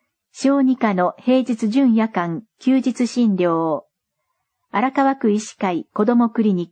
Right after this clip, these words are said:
ク。診療時間、月曜から金曜、午後七時から午後十時。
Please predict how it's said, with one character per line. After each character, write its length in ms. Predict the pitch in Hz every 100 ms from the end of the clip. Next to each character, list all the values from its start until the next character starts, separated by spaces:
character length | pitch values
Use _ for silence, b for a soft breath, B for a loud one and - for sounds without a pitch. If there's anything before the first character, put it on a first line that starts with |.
| -
ク。 220 | 392 - _ _ _ _ _ _ _ _ _ _ _
診 240 | - 277 277
療 200 | 277 254
時 140 | 262
間、 380 | 208 175 170 - _ _ _ _ -
月 280 | 214 220
曜 160 | 285 285
か 120 | 233
ら 140 | 185 185
金 260 | 226 220
曜、 400 | 208 180 156 - -
午 160 | 220 262
後 160 | 220
七 200 | 196 -
時 140 | 262 269
か 140 | 165
ら 180 | 170 -
午 160 | 196 247
後 180 | 220 196
十 240 | 220 202
時。 200 | 165